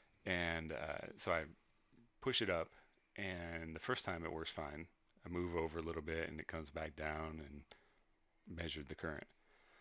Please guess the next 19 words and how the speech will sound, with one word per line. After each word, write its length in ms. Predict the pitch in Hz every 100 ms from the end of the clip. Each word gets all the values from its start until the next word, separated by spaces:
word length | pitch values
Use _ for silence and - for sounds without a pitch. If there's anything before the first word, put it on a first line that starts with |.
| -
So 140 | -
I 40 | 95
go 120 | 95
to 60 | 87
the 80 |
next 300 | 80 90 123
phase, 500 | - 78 73 76 78 - _ _ - - - - _ _ -
push 200 | - 110
it 60 | 90
back 220 | 85 80
up 140 | 87 -
there, 140 | 78
and 160 | 78 87
I'm 120 | 113
already 200 | 107 85
sweating 400 | 73 - 78 69
by 120 | 71 71
this 180 | 76
time. 300 | - 82 -